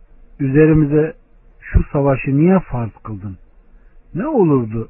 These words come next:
bize "Yakın bir geleceğe kadar geri bıraksaydın." derler. Onlara de ki,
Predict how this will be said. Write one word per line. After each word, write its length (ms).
bize 640
"Yakın 400
bir 100
geleceğe 560
kadar 360
geri 360
bıraksaydın." 720
derler. 460
Onlara 440
de 100
ki, 220